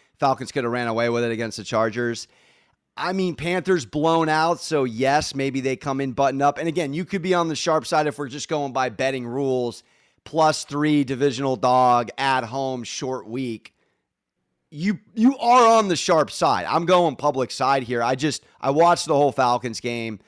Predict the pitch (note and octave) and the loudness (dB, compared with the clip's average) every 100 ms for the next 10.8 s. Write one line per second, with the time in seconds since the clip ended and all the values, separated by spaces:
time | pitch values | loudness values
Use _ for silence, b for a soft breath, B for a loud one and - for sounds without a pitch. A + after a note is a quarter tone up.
0 | b _ C#3+ D#3+ E3 D3+ D3 C#3+ E3 C#3 | b _ 0 0 0 -2 -4 -4 -4 -2
1 | C#3+ C3+ C#3 B2 B2+ A#2 B2 A2 - A2 | -2 0 -2 -2 -6 -6 -6 -6 -6 -4
2 | G#2 G#2 - b b b - D#3+ - G3+ | -4 -8 -10 b b b -4 -4 0 4
3 | A3 G#3+ - G3 G#3 F3+ G3 D#3+ D#3+ F#3+ | 4 2 0 0 0 -2 -4 0 2 4
4 | F3 E3 F3 D#3 C#3 - D#3 F3+ C#3 A#2 | 6 6 6 4 0 0 2 2 0 -2
5 | A#2+ A#2+ A2 - C3 A#2 - E3+ D#3 B2 | -2 -2 -4 -6 -8 -6 -4 -2 -4 -2
6 | D3 D#3+ B2+ A#2+ G#2+ A#2 A#2 A#2 B2 B2 | 0 2 0 -4 -8 -10 -6 -4 -2 -2
7 | - B2 A#2 - C3 B2 - C#3 D3+ C3+ | -4 -6 -6 -8 -8 -4 -2 -2 -2 -6
8 | - b b b C#3+ C#3 F#3+ G3+ G3 E3 | -10 b b b -2 2 0 2 -2 0
9 | F3 F3+ D#3 B2+ D3 D3 C#3+ A2+ - C#3+ | 2 2 0 0 2 4 4 2 -6 -6
10 | D#3+ F3+ F#3+ - G3 G3+ G#3 | -4 -2 -4 -6 -6 -2 -2